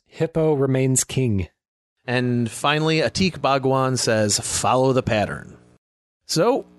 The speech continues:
Speaker 2: just kinda left for us to summarize here. Why don't we start with Ryan?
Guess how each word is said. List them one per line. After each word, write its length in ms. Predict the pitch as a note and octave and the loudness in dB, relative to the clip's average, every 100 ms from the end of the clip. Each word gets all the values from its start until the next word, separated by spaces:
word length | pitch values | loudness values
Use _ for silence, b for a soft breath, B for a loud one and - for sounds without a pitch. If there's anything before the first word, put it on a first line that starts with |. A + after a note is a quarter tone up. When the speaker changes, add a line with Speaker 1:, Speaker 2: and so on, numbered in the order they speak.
| D3 | -2
Speaker 2:
just 360 | F#3+ F3+ - | 2 2 2
kinda 300 | - F#3 F#3 | 0 0 2
left 280 | D3+ D#3 E3+ | 2 0 0
for 160 | - D#3 | 0 0
us 140 | D3 | 0
to 40 | E3 | 0
summarize 640 | - F3+ C#3 B2 C3 C3 | 2 2 2 2 2 2
here. 440 | C#3 C#3+ E3 E3+ D3 | 2 2 2 2 2
Why 140 | C#3+ | 0
don't 100 | E3+ | 0
we 80 | E3+ | 0
start 400 | - E3 F3 - | 0 0 0 2
with 240 | F3+ F3 | 0 2
Ryan? 380 | C#3+ F3+ G#2 D2+ | 0 0 -2 -6